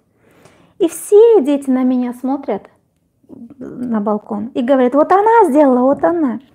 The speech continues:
Вот эта девочка, которая чёрная, некультурная, которая дочка, э, той женщины, которая семечками торгует. И она на меня смотрит и не знает, что сказать, и убежала. Я спустилась,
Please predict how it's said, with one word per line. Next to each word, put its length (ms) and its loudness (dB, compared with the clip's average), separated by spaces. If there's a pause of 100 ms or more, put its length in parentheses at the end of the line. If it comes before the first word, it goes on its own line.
(320)
Вот 120 -4
эта 200 -2
девочка, 640 -4 (200)
которая 460 -4
чёрная, 400 -2
некультурная, 760 -4
которая 400 -6
дочка, 480 -4 (500)
э, 680 -6
той 200 0
женщины, 400 -4
которая 360 -4
семечками 540 -6
торгует. 600 -8 (640)
И 180 0
она 260 2
на 120 2
меня 300 -2 (100)
смотрит 520 -8 (580)
и 80 2
не 100 4
знает, 320 0
что 100 -8
сказать, 420 -4
и 80 2
убежала. 500 -2 (1500)
Я 100 2
спустилась, 840 -4